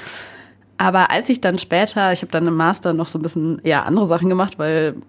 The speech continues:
ja, ich irgendwie das Gefühl hatte, oh Gott, E U, das ist alles so crazy. Und habe dann aber angefangen zu arbeiten, eben ganz, ganz klassisch zur E-U-Politik. Also ich arbeite ja zur E-U-Klimapolitik. Und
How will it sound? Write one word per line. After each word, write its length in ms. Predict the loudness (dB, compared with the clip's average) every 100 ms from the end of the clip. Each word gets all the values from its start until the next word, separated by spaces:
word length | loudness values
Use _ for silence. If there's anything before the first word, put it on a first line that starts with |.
| -6
ja, 200 | -2 -2
ich 100 | -2
irgendwie 180 | -6 -4
das 160 | -6 -6
Gefühl 160 | -4
hatte, 140 | -2 -2
oh 20 |
Gott, 260 | -2 -2 -2
E 80 |
U, 260 | -2 -2 -2
das 160 | -4 -4
ist 120 | 0
alles 240 | 0 0
so 80 | -2
crazy. 500 | 0 2 2 0 -2 -4 -8 -8 -12 -20 -2
Und 140 | 0 2
habe 120 | 2
dann 120 | 2
aber 180 | 4 4
angefangen 440 | 2 0 2 -2 -2
zu 140 | 0
arbeiten, 520 | 2 4 4 4 2 0
eben 480 | -2 2 2 2 2
ganz, 480 | 0 0 -6 -6
ganz 240 | -2 -2 -2
klassisch 420 | -2 0 0 -2
zur 160 | 0 2
E-U-Politik. 720 | 2 0 0 0 -2 -6 -4
Also 140 | -4
ich 120 | -4
arbeite 200 | -2 -2
ja 120 | -2 -4
zur 180 | -8 -10 -16 -6
E-U-Klimapolitik. 1000 | -6 -4 -2 0 0 -2 -4 -2 -6 -6 -18 -20 -20 -20 -20 -20 -20 -2
Und 680 | 2 4 4 2 0 -4